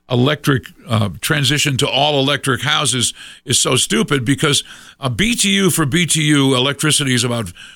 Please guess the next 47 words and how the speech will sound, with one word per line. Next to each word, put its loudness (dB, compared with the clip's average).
four, 2
four 2
and 0
a 0
half -2
times 0
more 2
than 0
natural 0
gas. 0
So 0
when 2
you 4
run 2
an 0
electric -2
heater, 2
uh, 0
in 0
your 2
family 0
room, 2
when 2
you're 0
watching 0
T 0
V 2
at -4
night, 0
it's -2
costing -2
you -2
a 0
lot -2
of -4
money. -2
It's 0
better, 0
uh, -2
it's, -2
well, 0
I -4
don't, -6
I -2
can't -4
say 0
better, -2